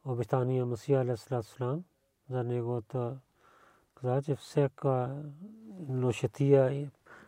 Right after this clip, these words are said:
бавно, бавно идва в човека, не става, че някой спие истинския човек, сутрин става някой лъжлив.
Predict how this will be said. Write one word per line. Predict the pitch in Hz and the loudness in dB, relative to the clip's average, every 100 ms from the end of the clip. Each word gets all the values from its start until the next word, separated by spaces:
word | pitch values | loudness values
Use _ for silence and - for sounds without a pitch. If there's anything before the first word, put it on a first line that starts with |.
| _ | _
бавно, | 123 110 156 175 175 | 6 12 12 12 8
бавно | 151 143 139 | 8 8 6
идва | 131 127 131 | 4 4 2
в | 110 | 0
човека, | - 120 110 160 202 - _ _ _ _ _ - | 0 2 4 4 2 0 _ _ _ _ _ -6
не | 127 | -4
става, | - 143 139 175 202 _ _ - _ _ _ _ | 4 6 8 6 2 _ _ -20 _ _ _ _
че | 139 127 | -4 0
някой | 131 135 - 143 | 2 2 4 2
спие | - - 151 156 151 135 127 131 147 | 0 2 8 12 12 12 8 -2 -4
истинския | 117 - 143 - 160 | -4 2 2 6 4
човек, | 151 160 156 | 6 4 2
сутрин | - 156 151 160 | 2 2 6 4
става | - 147 139 139 135 | 8 8 10 10 8
някой | 131 127 131 135 | 4 0 2 8
лъжлив. | 143 147 135 101 | 10 10 6 2